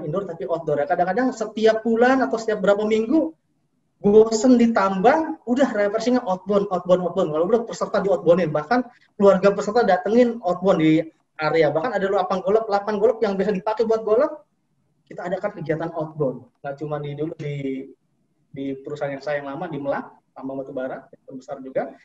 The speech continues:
tapi juga di Berau, Berau juga kita buat pusat pelatihan, nah, outbound juga. Nah, tapi karena kondisi covid, outboundnya sementara stop dulu. Kita banyak main di online, salah satunya di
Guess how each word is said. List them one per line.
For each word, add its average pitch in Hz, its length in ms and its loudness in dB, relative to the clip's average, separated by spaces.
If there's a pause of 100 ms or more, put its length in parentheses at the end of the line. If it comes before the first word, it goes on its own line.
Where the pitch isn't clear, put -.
(120)
tapi - 240 -14
juga 196 80 -2
di 156 160 -4
Berau, 180 560 -2
Berau 160 320 -2
juga 202 240 -2
kita 175 240 -8
buat 240 160 -6
pusat 185 240 -8
pelatihan, 180 400 -8 (720)
nah, 131 240 -14
outbound 147 400 0
juga. 156 400 -8 (480)
Nah, 127 160 -12
tapi - 160 0
karena 196 720 2
kondisi 190 400 2
covid, 202 320 2 (240)
outboundnya 156 480 0
sementara 160 720 -2 (720)
stop 143 240 0
dulu. 151 480 -4
Kita 160 240 0
banyak 165 320 0
main 165 240 -4
di 202 320 -6
online, 160 400 0
salah 139 240 -6
satunya 160 160 -2
di 190 100 -4